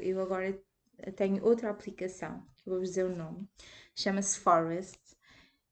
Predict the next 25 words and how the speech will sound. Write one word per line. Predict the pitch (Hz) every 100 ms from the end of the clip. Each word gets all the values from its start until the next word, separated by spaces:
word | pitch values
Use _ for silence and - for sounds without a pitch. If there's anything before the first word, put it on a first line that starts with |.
| -
e | 220 214 -
é | 208 196
espetacular. | 196 - - - 202 202 202 196 - 165 160 - _ _ -
Então, | - 208 175
esta | 180 220
aplicação | 214 226 226 226 220 - 180 165 - _ - _ _ _
tu | -
colocas | - 190 185 180
vinte | 175 190
e | -
cinco | 185 -
minutos | 202 202 233 247
e | 226
supostamente | 220 - 202 - 202 202 202 202
ele | 208
começa | 208 208 208
a |
crescer | 202 - 214
uma | 208
árvore. | 185 165 165 - - _ _ _ _ _ _ _ _ _ - - - - -
Se | - -
tu | 269
fores, | 262 240 233
por | -
exemplo, | 226 220 220 208 202 202 190 185